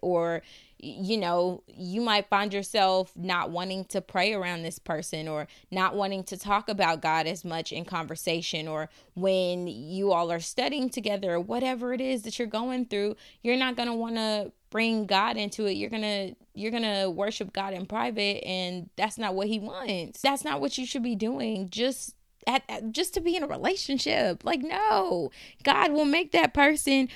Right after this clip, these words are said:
who is suitable and complementary for you, for you, someone who balances you. For my ladies,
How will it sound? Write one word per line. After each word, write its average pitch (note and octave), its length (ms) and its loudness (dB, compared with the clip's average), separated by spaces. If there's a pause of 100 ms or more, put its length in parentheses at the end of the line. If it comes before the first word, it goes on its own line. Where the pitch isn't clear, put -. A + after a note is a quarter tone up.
(140)
who E4 140 4
is D#4+ 120 4
suitable C4+ 600 2 (160)
and B3+ 140 4
complementary B3 800 4 (240)
for B3+ 200 6
you, A#3+ 640 4 (540)
for D#4+ 360 2
you, F#3+ 400 4 (560)
someone D#4 360 4
who D4+ 120 4
balances A#3+ 800 2
you. F#3+ 720 -4 (440)
For D#4 180 6
my B3+ 180 6
ladies, - 960 0